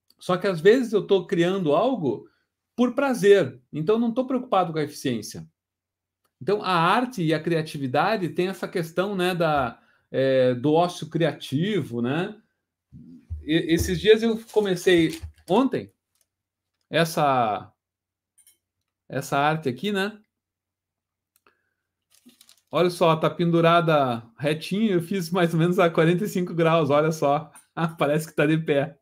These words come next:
<laughs> Pro pessoal aqui do Instagram. Bem, pessoal, isso aqui é um processo repetitivo. As formas vão, vão, vão se repetindo, na, na verdade, de dentro pra fora. Eu comecei aqui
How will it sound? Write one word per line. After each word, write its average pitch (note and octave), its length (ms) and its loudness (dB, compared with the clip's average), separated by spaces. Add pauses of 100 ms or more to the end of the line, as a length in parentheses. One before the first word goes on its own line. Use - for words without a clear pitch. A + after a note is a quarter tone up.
(120)
<laughs> - 540 -6
Pro C#3 160 -2
pessoal D3+ 380 4
aqui C#3 140 -2
do D3 100 0
Instagram. C3+ 580 2 (420)
Bem, C#3 400 2 (300)
pessoal, C#3+ 520 2 (1080)
isso D3 200 -6
aqui G#3+ 420 0
é F3 80 -2
um F#3 100 -2
processo G3 580 -2
repetitivo. G#3+ 880 -2 (1000)
As B2+ 180 -12
formas F#3 360 2
vão, F3+ 200 -2
vão, D#3+ 300 -2
vão F3 160 -2
se F3 100 -6
repetindo, G3 480 -2
na, C#3 160 0
na C#3 140 -4
verdade, D#3 320 0
de E3+ 140 0
dentro E3+ 260 2
pra F#3+ 140 -2
fora. C3 280 2
Eu A2+ 40 -4
comecei B2+ 360 -2
aqui G3 400 -6